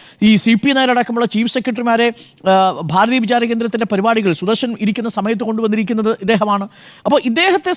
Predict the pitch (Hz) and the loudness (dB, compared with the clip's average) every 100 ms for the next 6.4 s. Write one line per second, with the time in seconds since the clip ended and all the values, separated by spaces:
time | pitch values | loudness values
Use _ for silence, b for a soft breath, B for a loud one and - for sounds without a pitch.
0 | 320 269 262 254 226 226 240 262 b b | -2 -2 -4 -4 -2 0 0 -2 b b
1 | b - 233 285 294 240 - 185 233 262 | b 0 2 2 2 -2 0 2 2 2
2 | 247 240 254 285 277 269 285 277 269 262 | 0 0 -2 -2 0 0 0 0 0 0
3 | 320 311 262 208 190 214 277 302 320 269 | 0 2 0 0 2 2 2 0 -2 -2
4 | 240 226 233 247 240 185 208 240 233 233 | 0 0 0 -4 -2 0 0 0 -4 -2
5 | 214 214 208 180 139 190 202 185 190 165 | -4 -6 -6 -6 -2 -2 -2 -6 -4 -2
6 | 165 156 90 | -2 -2 -4